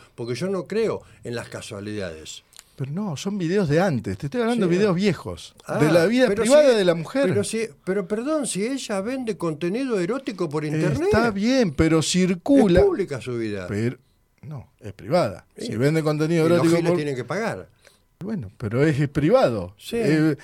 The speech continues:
Speaker 2: lo que digo es que se empiezan a viralizar cuando aparece esta situación.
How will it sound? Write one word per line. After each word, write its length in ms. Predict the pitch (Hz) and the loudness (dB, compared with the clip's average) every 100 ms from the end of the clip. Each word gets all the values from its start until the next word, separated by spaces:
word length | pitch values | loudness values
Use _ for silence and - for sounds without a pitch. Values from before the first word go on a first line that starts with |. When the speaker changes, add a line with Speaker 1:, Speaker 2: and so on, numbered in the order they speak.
| - - | -14 -8
Speaker 2:
lo 180 | 131 123 | -2 0
que 120 | 139 | 2
digo 160 | 180 196 | 2 2
es 60 | |
que 100 | 190 | 0
se 120 | 165 175 | 0 0
empiezan 640 | 170 214 202 131 98 90 | 0 2 0 0 -6 -6
a 300 | 104 117 127 | -2 0 0
viralizar 800 | 135 165 190 214 - 247 214 262 - - - - _ _ - | 2 4 4 2 2 2 2 -2 -16 -16 -14 -16 _ _ -6
cuando 380 | 151 151 165 208 | 2 2 4 2
aparece 380 | 151 143 131 123 | 2 0 0 -2
esta 140 | 113 | -2
situación. 440 | 104 101 90 - | -4 -4 -6 -8